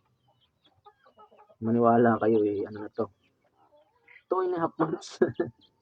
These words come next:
<laughs> Yan. Nabansot siya dahil, ah, ito yung binigay ko dun sa pamangkin ko. Kinuha ko uli.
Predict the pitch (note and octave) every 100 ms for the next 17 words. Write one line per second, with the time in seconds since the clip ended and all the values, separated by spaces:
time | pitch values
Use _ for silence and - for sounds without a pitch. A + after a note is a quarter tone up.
0 | _ _ _ _ _ _ _ _ _ G#2+
1 | G2 G#2 A2+ _ _ _ _ - A2 A#2+
2 | B2+ C#3+ B2+ _ A#2+ A2 A#2 A#2 A2+ A#2+
3 | A#2 A#2 A#2 A#2 B2+ C#3 C3+ C3 C3 B2+
4 | B2 B2 A#2 A2+ A#2 A2+ G#2+ A2 G#2+ -
5 | G2+ _ _ _ _ _ _ _ C#3 D3+
6 | D3 C#3 C#3+ A#2+ A2